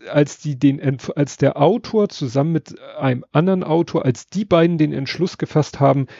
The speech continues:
wir machen dieses Buch als Graphic Novel, hatten sie so das Ziel, dass es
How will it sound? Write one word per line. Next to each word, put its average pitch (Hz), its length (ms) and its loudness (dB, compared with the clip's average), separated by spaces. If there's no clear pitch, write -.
wir 123 220 2
machen 131 460 0
dieses 127 360 -4
Buch - 440 -2
als - 220 -2
Graphic 131 400 0
Novel, 127 400 0
hatten 156 340 2
sie 151 160 -2
so 135 120 -2
das 135 280 0
Ziel, 185 540 0
dass 143 300 -4
es - 220 -8